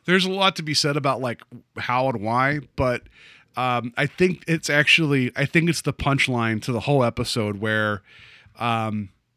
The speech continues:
the episode's called The New Exhibit, right? And so then the entire time you think it's talking about the fact that he has the four figure, sorry, five figures in the basement.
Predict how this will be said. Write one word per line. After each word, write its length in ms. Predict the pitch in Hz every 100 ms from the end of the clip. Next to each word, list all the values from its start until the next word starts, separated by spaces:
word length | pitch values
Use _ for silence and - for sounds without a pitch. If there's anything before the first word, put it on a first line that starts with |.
| _ _
the 180 | 147 139
episode's 360 | 139 - 139 104
called 260 | - 131
The 80 | 120
New 160 | 117 123
Exhibit, 520 | 104 101 110 92 -
right? 280 | 104 107 107
And 160 | 113
so 160 | 113 123
then 360 | 117 117 113 107 - - - _ -
the 180 | 135 139
entire 320 | 123 160 147
time 280 | 139 160 147
you 80 | 143
think 240 | 156 -
it's 100 | -
talking 340 | 156 127 -
about 200 | 127 117
the 80 | -
fact 260 | - 123 -
that 80 | 123
he 80 |
has 220 | 120 117 -
the 80 |
four 200 | - 127
figure, 320 | 110 127 110 117
sorry, 200 | 120 107
five 260 | 131 131
figures 320 | - 110 113
in 80 | 110
the 60 | 104
basement. 520 | 107 110 - 95 -